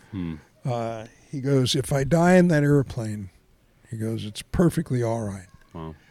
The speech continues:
Speaker 2: And a week later, he was gone.
Speaker 1: Hmm.
Speaker 2: <clears throat> And, um,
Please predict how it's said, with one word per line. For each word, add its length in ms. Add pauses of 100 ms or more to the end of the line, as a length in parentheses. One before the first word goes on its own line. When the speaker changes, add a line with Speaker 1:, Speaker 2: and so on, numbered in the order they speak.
(640)
Speaker 2:
And 440 (920)
a 80
week 280
later, 460
he 220 (760)
was 140
gone. 440 (200)
Speaker 1:
Hmm. 200
Speaker 2:
<clears throat> 880
And, 1000 (240)
um, 480